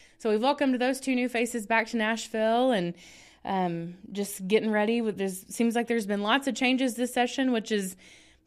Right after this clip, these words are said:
kind of unexpected. Typically, when rules and things are established, it's for a General Assembly. Um,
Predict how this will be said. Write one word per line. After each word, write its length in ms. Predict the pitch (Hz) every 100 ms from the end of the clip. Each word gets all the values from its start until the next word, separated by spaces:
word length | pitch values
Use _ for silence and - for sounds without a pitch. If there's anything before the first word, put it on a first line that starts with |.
| -
kind 260 | - 427 480
of 80 | 370
unexpected. 720 | 381 302 - 349 349 370 359
Typically, 420 | 277 262 269 269
when 200 | 247 240
rules 260 | 233 247 247
and 120 | 247
things 220 | 233 240
are 80 | 220
established, 600 | 220 208 202 220 226 220
it's 180 | 208 -
for 400 | - 208 208 214
a 260 | 190 190 220
General 380 | 196 196 196 202
Assembly. 520 | 202 196 202 269 320 - - - - -
Um, 560 | 202 190 175 170 170